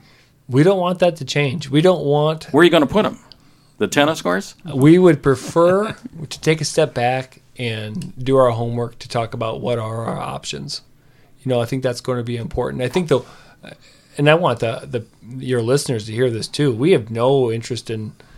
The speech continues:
Speaker 1: in, uh, packing classrooms and making class sizes large.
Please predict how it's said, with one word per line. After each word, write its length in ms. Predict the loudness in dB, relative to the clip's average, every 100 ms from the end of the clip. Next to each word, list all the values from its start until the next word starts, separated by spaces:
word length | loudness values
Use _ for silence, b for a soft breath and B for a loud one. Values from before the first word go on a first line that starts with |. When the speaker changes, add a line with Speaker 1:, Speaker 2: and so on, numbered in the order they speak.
| b b -10
Speaker 1:
in, 380 | -8 -8 -10 -14
uh, 300 | -16 -16 -18 -20 b b b b _ -6
packing 440 | 0 0 0 -4
classrooms 600 | -2 -2 -2 -4 -8 -6
and 100 | -6
making 260 | -6 -6 -10
class 320 | -10 -8 -6
sizes 420 | -4 -6 -8 -10
large. 480 | -8 -8 -8 -10 -12